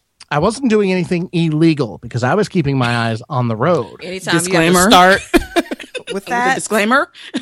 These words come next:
Speaker 1: Yeah. Yeah. But this was at a time when the seventh Star Wars film had just come out, and we were gonna go see it while we were up in the mountains. So we watched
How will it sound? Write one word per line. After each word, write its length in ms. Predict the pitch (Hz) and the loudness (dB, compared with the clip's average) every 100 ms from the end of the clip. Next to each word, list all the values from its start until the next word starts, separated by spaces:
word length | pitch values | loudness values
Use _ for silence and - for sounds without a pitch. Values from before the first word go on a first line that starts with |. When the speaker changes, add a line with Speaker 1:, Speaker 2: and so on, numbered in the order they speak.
| - 175 | -4 0
Speaker 1:
Yeah. 220 | 175 127 - - 285 _ _ | 0 0 -8 -14 -20 _ _
Yeah. 140 | 131 104 - _ _ _ - | -12 -12 -16 _ _ _ -4
But 600 | 269 330 123 - - - _ _ _ _ _ - _ | 0 2 0 -10 -14 -14 _ _ _ _ _ -20 _
this 460 | 185 196 190 285 262 | -6 2 2 2 0
was 200 | 240 170 | -2 0
at 200 | 170 160 | -2 -2
a 60 | |
time 500 | 135 160 147 143 156 | -2 -2 -2 -4 -2
when 200 | 143 131 | -2 0
the 80 | 127 | -2
seventh 400 | - 160 139 123 | -2 -2 -2 -6
Star 340 | - 175 156 | -6 0 0
Wars 260 | 135 131 120 | 0 -2 -4
film 280 | - 127 120 | -2 0 0
had 220 | 117 107 | -2 -6
just 300 | 104 127 - | -2 -2 -2
come 200 | - 107 | -4 -4
out, 240 | 98 80 - _ - - _ _ - | -4 -10 -16 _ -20 -20 _ _ -6
and 520 | 123 120 120 117 117 | -2 0 0 -2 -2
we 140 | 120 | -2
were 140 | 147 135 | 0 0
gonna 160 | 139 120 | 0 0
go 140 | 120 | -2
see 240 | - 196 | -2 0
it 100 | 143 | 0
while 260 | 127 131 127 | 0 -2 0
we 120 | 127 | -2
were 200 | 113 113 - _ _ _ _ - | -4 -6 -8 _ _ _ _ -6
up 200 | 170 - | -4 -2
in 100 | 139 | -4
the 60 | 135 | -2
mountains. 560 | 180 123 104 - - _ _ _ _ _ _ _ | -2 -4 -12 -20 -20 _ _ _ _ _ _ _
So 520 | - 185 160 151 143 | -4 -2 0 -2 -4
we 180 | 151 226 | -6 -4
watched 580 | 254 190 220 120 - - | 0 0 0 -6 -10 -18